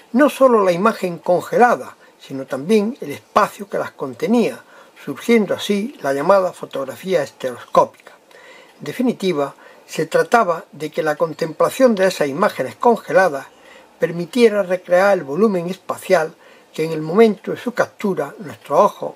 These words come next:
o los del fotógrafo que la hubiera podido tomar hubiera percibido. Mucho se podría hablar de los distintos métodos y procesos para conseguirlo, así como de su larga evolución hasta el día de hoy, donde llegamos a las gafas de realidad aumentada.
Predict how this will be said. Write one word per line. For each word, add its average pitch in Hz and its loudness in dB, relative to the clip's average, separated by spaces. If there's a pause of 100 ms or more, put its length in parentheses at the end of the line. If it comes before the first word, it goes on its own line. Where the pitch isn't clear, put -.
(160)
o 139 -4
los 127 -2
del 127 -10
fotógrafo 160 -4
que 131 -10
la 120 -10
hubiera 147 0
podido 165 -6
tomar 143 -4 (120)
hubiera 147 -2
percibido. 117 -10 (640)
Mucho 269 6
se 190 2
podría 190 6
hablar 175 2
de 151 0
los 139 0
distintos 165 -2
métodos 165 0
y - -8
procesos - 0
para 127 -6
conseguirlo, 151 -4 (640)
así - 0
como 190 4
de 165 2
su - -4
larga 208 6
evolución 196 0
hasta - -4
el 139 -4
día 190 4
de 180 4
hoy, 175 2 (160)
donde 120 -14
llegamos 170 2
a 156 0
las 117 -8
gafas 180 0
de 143 -6
realidad 131 -2
aumentada. 147 0